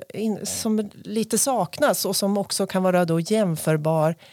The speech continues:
om man tittar på andra regioner. Och, och, och det, det är lite det som vi håller,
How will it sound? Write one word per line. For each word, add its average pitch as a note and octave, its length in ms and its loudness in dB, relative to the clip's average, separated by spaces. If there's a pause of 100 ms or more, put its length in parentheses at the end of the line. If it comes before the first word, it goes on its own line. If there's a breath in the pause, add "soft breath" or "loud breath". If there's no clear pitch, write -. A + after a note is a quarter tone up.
(200 loud breath)
om F#3+ 120 -2
man F3 120 4
tittar - 280 -6
på E3+ 180 -2
andra C4 400 -2
regioner. A#2+ 760 -8 (400 loud breath)
Och, - 480 -2
och, A3 60 0 (240)
och A3+ 160 0
det, A3+ 140 2
det A#3 120 2
är A#3 60 4
lite A#3 260 -2
det B3+ 240 4
som G3+ 160 -2
vi G3+ 60 2
håller, G3 360 4